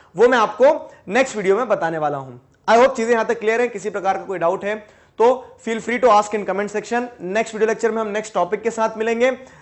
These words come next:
मैग्नेट ब्रेन्स पे क्लास फोर्थ से क्लास ट्वेल्थ तक सभी सब्जेक्ट्स, सभी चैप्टर्स, सभी चैप्टर्स के टॉपिक्स, सब टॉपिक्स, हर चीज इसी तरह से सिस्टमैटिक वे में वीडियो लेक्चर्स के फॉर्मेट में अवेलेबल हैं,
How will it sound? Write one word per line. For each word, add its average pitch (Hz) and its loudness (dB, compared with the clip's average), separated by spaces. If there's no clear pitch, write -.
मैग्नेट 208 0
ब्रेन्स 240 -2
पे 247 2
क्लास 220 2
फोर्थ 233 -2
से 254 0
क्लास 226 0
ट्वेल्थ 226 -2
तक - -8
सभी 175 -4
सब्जेक्ट्स, 180 -2
सभी 156 -12
चैप्टर्स, 175 0
सभी - -14
चैप्टर्स 156 -6
के 156 -12
टॉपिक्स, 196 -4
सब 175 -6
टॉपिक्स, 185 -4
हर 269 6
चीज 277 -2
इसी 269 -4
तरह 220 4
से 240 -2
सिस्टमैटिक 233 -6
वे 196 2
में 208 -4
वीडियो 185 0
लेक्चर्स 190 -2
के 190 -10
फॉर्मेट 151 -6
में 160 -8
अवेलेबल 170 -4
हैं, 190 -10